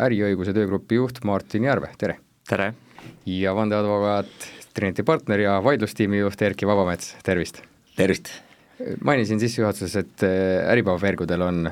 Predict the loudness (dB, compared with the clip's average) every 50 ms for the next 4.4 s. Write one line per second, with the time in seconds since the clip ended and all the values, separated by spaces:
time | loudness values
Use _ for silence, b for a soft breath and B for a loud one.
0 | -4 -2 -2 0 0 0 0 -2 -2 -4 -4 -4 -2 0 0 0 0 0 -2 -4
1 | -6 -6 -6 -8 -6 -2 0 0 0 2 2 2 2 0 0 -2 -4 -2 -2 -2
2 | -2 -2 -2 -2 -4 -4 -2 -2 0 0 2 2 0 0 -2 -4 -4 -6 -6 -8
3 | -4 -4 -4 -4 -4 -4 -4 -2 -2 -2 0 -2 -2 -2 -4 -4 -6 -6 -4 -2
4 | -2 -2 -2 -2 -2 -4 -4